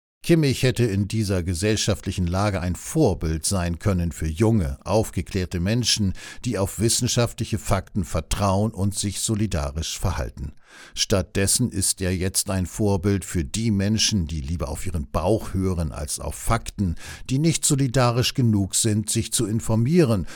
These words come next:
Und ja, er ist auch Vorbild für Querdenker, die ihn als neuesten Freiheitskämpfer für ihre Zwecke instrumentalisieren."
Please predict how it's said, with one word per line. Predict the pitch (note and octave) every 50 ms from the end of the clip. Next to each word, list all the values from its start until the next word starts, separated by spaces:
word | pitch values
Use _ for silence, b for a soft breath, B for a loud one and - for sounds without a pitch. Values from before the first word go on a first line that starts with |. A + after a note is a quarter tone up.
| B B
Und | - B2+ B2 G2+ - F#2
ja, | A2 A#2 C3 E3 F#3+ F3 B B B B B
er | G#2+ A#2 G#2+
ist | A2 - - - -
auch | - A#2 C#3+ D#3+ - - -
Vorbild | - - A#2+ A2 G#2 G#2+ F2 A2+ A2 A2+ -
für | - - A2+ A2 G#2+
Querdenker, | - - - G2+ G#2+ G2+ G2+ F#2+ - F#2+ F#2+ F2+ E2 - - F#2+ F2 E2 B B B B B -
die | B2 C3 C3 G2+
ihn | A#2 B2 A#2 A2+
als | - G2 G#2 G#2 - - - -
neuesten | F#2+ A2 B2 B2+ A#2 - - - A2 F#2+
Freiheitskämpfer | - - - F2+ G2+ G2+ F2+ F2+ F#2+ F#2+ - - - F#2+ F#2+ F#2 - - G#2 E2
für | - - F2
ihre | D#2 E2+ F#2+ F2+ E2 E2+ F2+ -
Zwecke | - - E2+ D#2+ D2+ - G2 F2
instrumentalisieren." | - - D2 C#2 - - - - D#2+ D2+ D2+ D2+ D2 - - C#2+ C#2 E2+ E2+ - - C#2+ C2 - - - - - - -